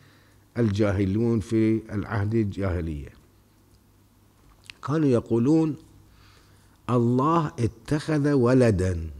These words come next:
والعياذ بالله. شلون؟ كانوا يعتقدون بالملائكة، يقولون: "أكو ملائكة، هذه الملائكة أولاد لله، لأن الله يريد أولاد، ولد". اتخذ،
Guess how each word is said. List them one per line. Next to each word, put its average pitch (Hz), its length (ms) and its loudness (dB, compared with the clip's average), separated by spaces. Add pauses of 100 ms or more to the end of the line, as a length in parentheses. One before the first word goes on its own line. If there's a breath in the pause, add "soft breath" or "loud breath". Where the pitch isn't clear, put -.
(680)
والعياذ 85 420 -4
بالله. 69 380 -12 (1160)
شلون؟ 139 520 -2 (880 soft breath)
كانوا 214 260 6
يعتقدون 165 720 6
بالملائكة، 92 680 0 (340)
يقولون: 123 340 2
"أكو 123 200 0
ملائكة، 85 560 -6 (1500 soft breath)
هذه 202 440 10
الملائكة 143 720 4
أولاد 160 520 8
لله، 120 440 2 (640)
لأن 156 240 -4
الله 202 300 2
يريد 190 300 4
أولاد، 208 480 2
ولد". 202 400 0 (840)
اتخذ، 147 880 2